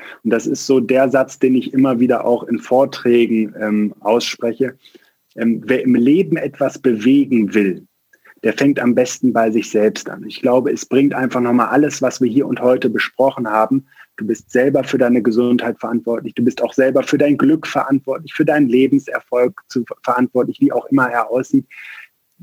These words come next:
Wir Menschen dürfen das Verantwortungsprinzip für uns selber leben und verinnerlichen. Und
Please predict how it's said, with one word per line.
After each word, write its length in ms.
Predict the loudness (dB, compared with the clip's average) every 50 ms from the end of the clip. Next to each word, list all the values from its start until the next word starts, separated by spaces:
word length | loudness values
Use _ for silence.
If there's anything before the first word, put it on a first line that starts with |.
| -16 -16 -16 -18 _ _
Wir 140 | 0 0 2
Menschen 400 | 2 2 2 2 0 -2 -2 0
dürfen 260 | 0 0 0 0 0
das 140 | 0 0 -2
Verantwortungsprinzip 1700 | -2 -4 -2 0 0 0 0 0 2 2 0 0 2 2 0 0 0 -2 -8 _ -10 -4 -2 0 0 0 -2 -4 -2 0 0 0 -2 -4
für 180 | -4 -2 -2
uns 240 | -2 -2 -4 -4 0
selber 380 | 0 2 2 2 2 2 2 2
leben 340 | 4 4 4 4 2 0
und 140 | 0 -2 -6
verinnerlichen. 640 | -6 -6 -4 -2 0 0 0 0 -2 -2 -2 -4 -6
Und 240 | -4 -2 -4 -4